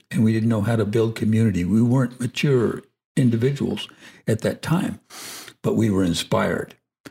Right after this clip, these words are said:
And so there's a core of us that have survived from that era, and many of them are here at Yogaville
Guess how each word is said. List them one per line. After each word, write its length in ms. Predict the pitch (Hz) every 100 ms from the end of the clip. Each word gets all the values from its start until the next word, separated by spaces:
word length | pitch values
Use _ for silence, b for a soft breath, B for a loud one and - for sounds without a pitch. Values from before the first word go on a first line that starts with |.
| _ _ _ -
And 100 | 107
so 180 | - 120
there's 220 | 123 113
a 60 |
core 440 | 107 - 220 226 135
of 100 | 101
us 220 | 95 -
that 160 | 104 -
have 220 | 120 - _ _ _ -
survived 840 | - 120 117 135 123 98 - - _ _ _ _
from 440 | - 160 170 98 - _ _
that 200 | - 101
era, 300 | 104 104 95
and 220 | 123 117 110
many 180 | 131
of 100 | 123
them 140 | 110 104
are 80 | 101
here 280 | 120 113
at 220 | 98 - -
Yogaville 540 | 110 139 110 95 104